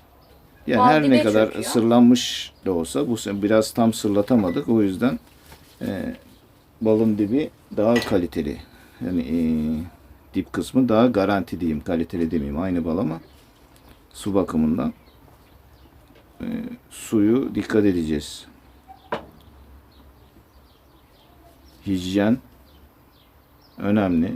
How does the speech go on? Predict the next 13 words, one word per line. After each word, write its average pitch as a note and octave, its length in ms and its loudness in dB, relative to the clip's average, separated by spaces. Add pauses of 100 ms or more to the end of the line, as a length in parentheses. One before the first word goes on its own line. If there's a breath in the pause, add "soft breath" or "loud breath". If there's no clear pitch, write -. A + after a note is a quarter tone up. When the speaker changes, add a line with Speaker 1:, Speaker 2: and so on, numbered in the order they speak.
Speaker 1:
Elimizden F#2+ 480 -2
geldiğince F2+ 600 0 (460)
temiz F2+ 340 -4
dolum D#2 260 -2
yapacağız. D#2 400 -6
Sonuçta D2 580 -8 (120)
insanlara D#2 500 -2
yediriyoruz. - 580 -8 (1900)
Değil - 120 0
mi B2 120 2
Mine? F2 140 0 (340)
Speaker 2:
Evet. A3+ 220 -16 (1300)
Speaker 1:
Evet. F#2 200 -6